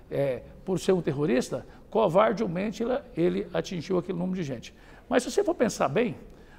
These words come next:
no Brasil, você sabe quantas pessoas morrem por ano? Sessenta mil.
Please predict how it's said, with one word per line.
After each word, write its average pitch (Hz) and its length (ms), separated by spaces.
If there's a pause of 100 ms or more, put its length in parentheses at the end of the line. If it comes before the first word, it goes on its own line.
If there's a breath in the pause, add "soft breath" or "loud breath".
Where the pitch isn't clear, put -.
(140)
no 233 120
Brasil, 151 520 (800 soft breath)
você - 160
sabe 190 260
quantas 254 320
pessoas 190 540
morrem 170 320
por 147 200
ano? 254 140 (640 soft breath)
Sessenta 262 720
mil. 170 400